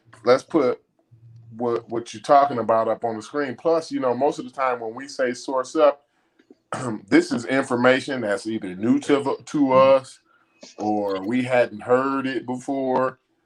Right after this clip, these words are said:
And so we, you know, our thing is for the community to learn too.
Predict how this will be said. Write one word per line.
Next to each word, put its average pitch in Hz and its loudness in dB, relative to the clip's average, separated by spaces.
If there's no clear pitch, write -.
And 104 -6
so 120 2
we, 156 -4
you 123 -2
know, 127 6
our 123 6
thing 135 -8
is 123 -6
for 127 -6
the 113 -6
community 120 -8
to 104 -6
learn 110 0
too. 156 0